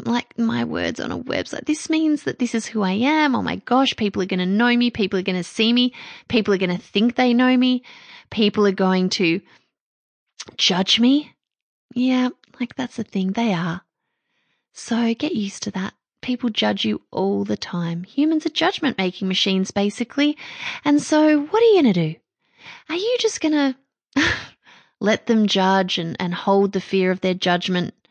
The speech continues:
Let them, let the fear of their judgment hold you back from doing your work in the world? Or are you just gonna have a crack anyway? 'Cause they'll judge you whether you do or whether you don't.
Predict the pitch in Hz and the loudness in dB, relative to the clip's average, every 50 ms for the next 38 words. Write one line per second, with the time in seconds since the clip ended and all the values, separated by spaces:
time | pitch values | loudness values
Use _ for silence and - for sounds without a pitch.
0 | _ _ _ _ _ _ _ _ _ _ _ _ 196 208 214 190 - - 214 208 | _ _ _ _ _ _ _ _ _ _ _ _ 2 2 2 2 2 2 2 2
1 | 202 196 190 185 180 _ _ - 202 220 226 226 - 214 190 - - - 208 208 | 4 2 0 -2 -4 _ _ -2 0 0 0 0 -2 -4 -4 -4 -2 0 2 4
2 | 202 196 190 - 196 190 - 185 180 185 - 185 175 175 - - 180 175 - - | 4 4 2 0 -4 -4 -2 -2 -2 0 0 -2 -2 -2 -2 -2 -2 -4 -4 -6
3 | - - 185 180 - - 180 180 - 165 - - 180 _ - - - 185 180 175 | -4 -2 0 0 0 -2 -4 -2 -2 -4 -4 -4 -6 _ -8 -4 -2 -2 0 0
4 | - 175 175 175 175 170 175 175 180 175 185 196 - 247 247 269 262 285 330 403 | 0 -2 0 -2 -2 -2 -2 -2 -2 -2 -4 -2 0 0 2 2 4 2 2 2
5 | 440 - _ - - - - - - _ _ _ _ - - 269 269 277 269 294 | 0 -2 _ -18 -20 -20 -20 -20 -20 _ _ _ _ -2 2 2 4 4 4 4
6 | 381 392 415 - - - 381 370 330 285 269 214 202 - - - - - 180 180 | 4 2 2 -2 0 -2 -2 0 0 0 0 0 0 -4 -6 -10 -4 -2 -2 -2
7 | 185 - - 170 170 175 175 170 170 165 160 160 170 - _ _ _ _ _ _ | -2 -2 -2 -2 0 0 0 0 2 2 2 0 0 -4 _ _ _ _ _ _
8 | _ _ - - 262 262 254 240 - - - _ _ - 262 262 247 - 262 247 | _ _ -6 -2 0 2 2 0 -2 -8 -18 _ _ -8 -6 -6 -4 -4 -6 -6
9 | - - 233 208 208 196 196 190 180 190 185 - - 151 156 160 175 180 _ _ | -2 -2 -2 0 0 0 0 0 0 -2 -2 0 0 0 0 0 -2 -6 _ _
10 | _ _ 220 247 240 254 240 220 196 190 185 170 156 160 165 - | _ _ 0 2 2 4 2 2 0 0 0 0 0 0 -2 -4